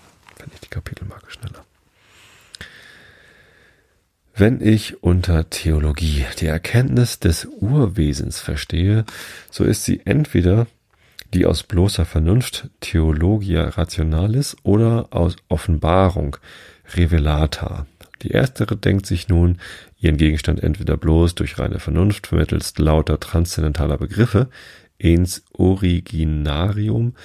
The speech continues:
realissimum, ens entium, und heißt die transzendentale Theologie, oder durch einen Begriff,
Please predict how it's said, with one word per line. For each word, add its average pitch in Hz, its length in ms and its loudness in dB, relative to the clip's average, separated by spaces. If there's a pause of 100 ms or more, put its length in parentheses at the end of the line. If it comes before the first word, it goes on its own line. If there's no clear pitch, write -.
(380)
realissimum, 101 1040 2 (100)
ens 80 460 0
entium, 131 640 -2 (880)
und 76 220 0
heißt 85 280 2
die 82 120 -4
transzendentale 82 920 -2
Theologie, 76 460 -4 (520)
oder 110 460 4 (140)
durch 90 300 0
einen 76 200 2
Begriff, 90 480 0